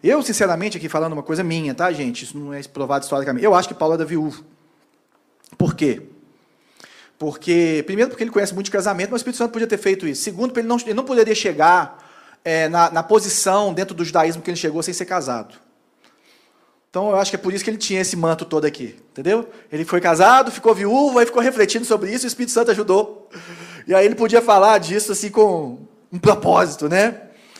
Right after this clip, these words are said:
E qual que é o propósito do casamento? Ou seja, se o ca-, se o casamento é uma aliança, o propósito do casamento é companheirismo.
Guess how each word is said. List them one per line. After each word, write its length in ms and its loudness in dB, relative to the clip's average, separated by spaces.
E 100 -6
qual 160 4
que 60 2
é 20 6
o 20 4
propósito 420 4
do 40 -2
casamento? 540 2
Ou 40 2
seja, 180 0
se 60 -2
o 40 -6
ca-, 220 2
se 120 -2
o 60 -4
casamento 480 0
é 20 2
uma 100 4
aliança, 380 2
o 40 -2
propósito 400 4
do 60 -6
casamento 460 0
é 60 2
companheirismo. 1000 -4